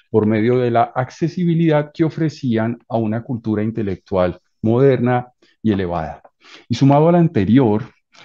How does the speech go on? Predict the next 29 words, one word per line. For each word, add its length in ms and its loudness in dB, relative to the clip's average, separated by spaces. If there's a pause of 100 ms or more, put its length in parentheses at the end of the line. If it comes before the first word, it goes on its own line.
(120)
la 380 -2
inmaterialidad 960 2
fugaz 800 -2
de 160 -6
la 100 -4
emisión 460 -4
radial 640 2 (180)
detonó 440 -2
la 180 -4
publicación 800 -2
de 260 0
El 140 0
Boletín 420 -2
de 80 -6
Programas, 540 -2
que 80 -8
era 100 0
la 100 0
revista 380 -4
mensual 480 -2
en 120 -8
la 120 -8
que 80 -8
se 140 -10
presentaba 720 0
anticipadamente 960 0
la 140 -4
programación 560 -4
radial, 480 4